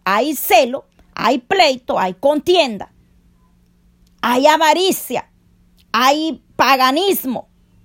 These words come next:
Que si el mundo inventa algo, ellos van y lo celebran, van corriendo. La iglesia es la primera,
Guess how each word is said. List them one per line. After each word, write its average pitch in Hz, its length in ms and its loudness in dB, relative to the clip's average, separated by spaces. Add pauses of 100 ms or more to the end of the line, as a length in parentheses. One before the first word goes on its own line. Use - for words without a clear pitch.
(1040)
Que 370 360 2
si 320 140 -4
el 294 120 2
mundo 359 240 -2
inventa 330 420 0
algo, 349 180 0
ellos 294 260 2
van 294 180 0
y 311 60 -2
lo 277 120 0
celebran, 247 520 -4
van 262 160 -6
corriendo. 285 640 -2 (460)
La 240 160 0
iglesia 294 400 -2
es 277 40 0
la 262 100 -2
primera, 269 560 -4